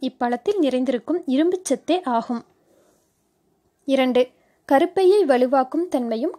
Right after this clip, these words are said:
கர்ப்பிணி பெண்களுக்கும் சிறந்தது மாதுளை ஜூஸ். மாதுளம்பழச்சாற்றை அருந்தி வந்தால் இதில் உள்ள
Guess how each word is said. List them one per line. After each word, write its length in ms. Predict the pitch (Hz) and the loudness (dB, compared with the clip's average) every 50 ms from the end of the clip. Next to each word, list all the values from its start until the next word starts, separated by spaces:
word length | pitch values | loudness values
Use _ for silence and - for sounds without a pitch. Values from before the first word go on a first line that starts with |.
| - | -4
கர்ப்பிணி 340 | 269 247 240 - - 349 381 | -4 -4 -2 0 -2 -2 -2
பெண்களுக்கும் 640 | - - 349 302 269 254 247 240 220 214 - 302 359 | 0 0 0 0 0 0 0 0 -2 -2 -4 -4 -4
சிறந்தது 580 | - - 277 247 240 240 226 226 214 254 392 - - 285 | -4 -2 -2 -2 -2 -2 -4 -4 -2 -2 -2 -2 -2 0
மாதுளை 360 | 247 240 233 233 226 226 214 196 | 0 0 0 0 -2 -4 -4 -6
ஜூஸ். 220 | 226 220 220 - - - _ _ _ _ _ _ _ _ _ _ _ _ _ _ | -6 -8 -8 -10 -14 -18 _ _ _ _ _ _ _ _ _ _ _ _ _ _
மாதுளம்பழச்சாற்றை 1000 | - 247 247 262 302 359 381 403 392 381 370 359 370 - 339 330 330 349 381 381 | 0 2 2 2 4 2 2 2 2 4 2 2 4 2 0 0 2 0 -4 -4
அருந்தி 320 | - 262 254 262 269 277 269 | -4 -4 -2 -2 -2 -2 -2
வந்தால் 420 | 240 226 220 214 220 262 339 359 349 | -2 -4 -4 -2 -2 -2 -2 -2 -4
இதில் 260 | 262 220 254 247 226 | -4 -4 -4 -4 -4
உள்ள 260 | 233 247 285 370 415 | -2 -2 -2 -2 -2